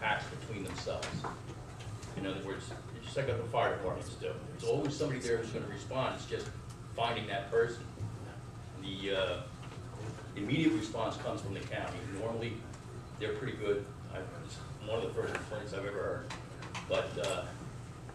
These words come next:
you know, twenty minutes for an emergency call is out of the question. If we pay Garwood and they're not available, we go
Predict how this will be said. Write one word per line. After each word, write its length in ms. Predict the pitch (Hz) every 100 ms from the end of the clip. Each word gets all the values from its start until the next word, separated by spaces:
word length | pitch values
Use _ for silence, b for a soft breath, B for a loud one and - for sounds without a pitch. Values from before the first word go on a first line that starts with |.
| - - - -
you 60 | 92
know, 140 | 87 - - - -
twenty 180 | 117 110
minutes 240 | 110 110
for 120 | 113
an 60 | 98
emergency 360 | 98 107 104 - -
call 260 | 110 92 -
is 140 | - - - - - - - - - - -
out 120 | 101 98
of 100 | -
the 60 |
question. 260 | 95 85 - - - - - - - - -
If 160 | 120 113
we 100 | 127
pay 200 | 127 127 - 123
Garwood 440 | 131 135 135 135 - - - - - - - - - - 101
and 180 | 98
they're 80 | 98
not 160 | 104 104
available, 520 | - 127 135 135 135 - - - - - - - - 107
we 80 | 104
go 260 | - 98